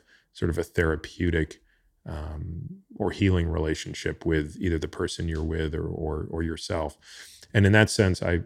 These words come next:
I, you know, I think when I was talking to Rick Doblin about this, I said, I, "You could make the case this is the single most important synthetic creation of humans,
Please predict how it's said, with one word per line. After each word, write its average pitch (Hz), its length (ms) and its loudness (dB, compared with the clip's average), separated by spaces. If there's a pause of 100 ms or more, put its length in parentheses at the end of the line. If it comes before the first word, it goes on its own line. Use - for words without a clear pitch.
(120)
I, 87 120 -2 (1600)
you 110 100 2
know, 85 240 -2
I 104 60 2
think 107 100 8
when 101 40 8
I 95 40 6
was 90 100 2
talking 92 240 2
to 85 60 2
Rick 82 180 2
Doblin 87 360 2
about 80 240 -2
this, - 200 -6
I 85 120 -4
said, 85 320 -4
I, 82 200 -2
"You 117 140 10
could 95 160 6
make 82 220 4
the - 100 -2
case - 320 -4
this - 160 -6
is 98 140 -4
the 92 120 -6
single 85 360 -2
most 80 280 -2
important 87 460 -6
synthetic 82 540 -2
creation 80 480 -2
of 78 100 -10
humans, 78 480 -8